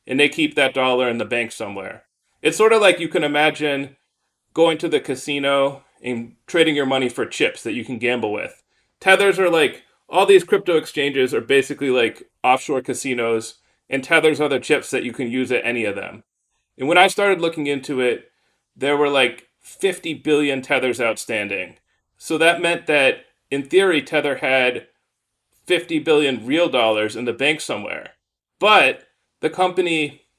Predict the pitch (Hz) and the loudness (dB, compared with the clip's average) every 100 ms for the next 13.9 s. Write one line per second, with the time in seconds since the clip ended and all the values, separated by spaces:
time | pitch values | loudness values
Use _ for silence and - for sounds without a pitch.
0 | _ 143 175 170 156 143 135 - 139 131 | _ 0 2 2 2 4 2 4 0 0
1 | 170 160 135 151 139 131 123 117 - _ | 0 0 0 2 2 4 2 2 -8 _
2 | - 196 196 190 147 135 120 113 110 - | 0 2 4 2 2 2 2 0 -2 -4
3 | 104 104 104 - - _ _ _ 135 131 | -2 -2 -4 -10 -20 _ _ _ -2 0
4 | 151 147 139 131 - _ - 135 175 175 | 2 2 4 0 -4 _ -8 0 0 2
5 | 175 127 151 165 151 151 123 117 110 107 | 0 0 0 0 0 -2 -2 -4 -6 -6
6 | 107 104 104 - _ _ 156 180 202 185 | -6 -6 -10 -16 _ _ -4 0 2 2
7 | 165 160 156 147 127 151 123 131 123 104 | 0 0 2 2 0 -4 -6 -4 -2 -4
8 | - 110 107 101 - _ _ _ _ - | -4 -4 -4 -6 -16 _ _ _ _ 4
9 | 147 156 143 220 208 - 151 135 139 135 | 4 4 -2 -4 -4 -2 0 2 2 0
10 | 123 127 117 110 - _ _ _ _ _ | 0 2 0 -2 -10 _ _ _ _ _
11 | - 127 117 113 110 104 104 104 - - | -2 0 0 -2 -2 -2 -4 -6 -16 -20
12 | _ _ _ 131 131 127 123 120 117 - | _ _ _ -4 -2 0 0 0 -4 -14
13 | _ _ _ _ _ 147 175 175 143 | _ _ _ _ _ -2 2 2 2